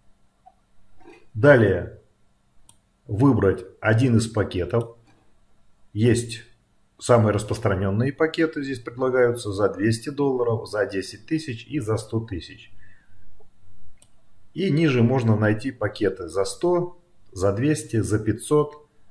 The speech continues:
за тысячу, две тысячи, пять тысяч, десять тысяч, двадцать тысяч, пятьдесят тысяч и сто тысяч долларов.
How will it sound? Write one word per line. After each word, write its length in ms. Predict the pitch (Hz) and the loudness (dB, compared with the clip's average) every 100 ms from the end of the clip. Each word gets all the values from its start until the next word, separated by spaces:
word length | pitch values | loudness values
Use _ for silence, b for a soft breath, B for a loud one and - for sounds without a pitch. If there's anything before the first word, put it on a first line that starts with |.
| - - _ _ | -20 -20 _ _
за 180 | - 98 | 0 0
тысячу, 500 | 95 147 143 131 - | 2 -2 -2 -6 -4
две 280 | 117 90 127 | -2 2 4
тысячи, 640 | 123 135 - - 117 113 - _ _ | 2 -4 -8 -8 -4 -4 -6 _ _
пять 320 | 107 117 117 | 4 4 2
тысяч, 560 | 139 123 139 - - _ - - _ _ | -4 -4 -8 -12 -18 _ -20 -20 _ _
десять 520 | 82 95 127 - 123 | -4 0 2 0 -4
тысяч, 480 | - 127 127 113 - - | -6 -6 -6 -10 -12 -14
двадцать 560 | 92 101 104 - 127 | -2 0 0 -4 -6
тысяч, 360 | 139 120 110 - | -6 -6 -10 -12
пятьдесят 600 | 101 - 87 - 110 113 | -14 -12 -6 0 0 -2
тысяч 440 | 135 - 127 - - | -8 -8 -14 -14 -6
и 180 | 156 | -4
сто 560 | 131 - - 117 113 - | -4 -6 2 2 2 -4
тысяч 480 | - 107 107 104 - _ _ _ - _ | -4 -4 -4 -10 -14 _ _ _ -20 _
долларов. 460 | 101 90 80 - | -2 0 -2 -8